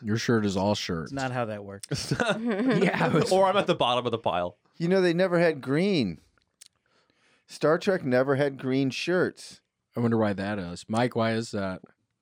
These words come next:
Speaker 4: I just realized that, right, Mike?
Speaker 2: They don't allow the <laughs>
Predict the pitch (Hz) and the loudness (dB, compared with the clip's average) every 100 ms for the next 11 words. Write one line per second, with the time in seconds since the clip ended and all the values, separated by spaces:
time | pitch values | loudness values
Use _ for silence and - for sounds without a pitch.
0 | _ 143 135 135 156 180 120 85 76 82 | _ -8 -6 -4 0 2 4 2 -2 -4
1 | 76 73 92 107 196 - _ 113 139 202 | -2 -2 2 2 2 -2 _ 0 0 0
2 | - - _ _ _ _ _ _ _ _ | -8 -20 _ _ _ _ _ _ _ _
3 | - 151 147 131 127 123 123 117 117 113 | -2 2 4 4 4 4 2 2 2 2
4 | - - _ _ _ _ - - - | -2 -8 _ _ _ _ -18 -6 -4